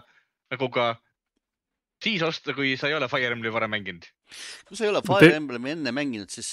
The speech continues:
Speaker 2: äh, mine mängi Fire Emblem Three House'i. Kindlasti. Three
Speaker 1: Et see on
Speaker 2: House,
Speaker 1: parem?
Speaker 2: äh,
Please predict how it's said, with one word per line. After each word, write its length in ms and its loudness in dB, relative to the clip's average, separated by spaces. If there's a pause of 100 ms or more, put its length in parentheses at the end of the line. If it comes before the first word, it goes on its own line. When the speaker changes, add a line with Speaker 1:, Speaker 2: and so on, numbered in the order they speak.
Speaker 2:
äh, 460 -4
mine 420 -8
mängi 320 -6
Fire 320 -2
Emblem 320 -10
Three 240 -10
House'i. 320 -10 (1160)
Kindlasti. 440 -10 (260)
Three 160 -8
Speaker 1:
Et 60 -4
see 80 0
on 80 0
Speaker 2:
House, 80 4
Speaker 1:
parem? 160 0
Speaker 2:
äh, 200 -8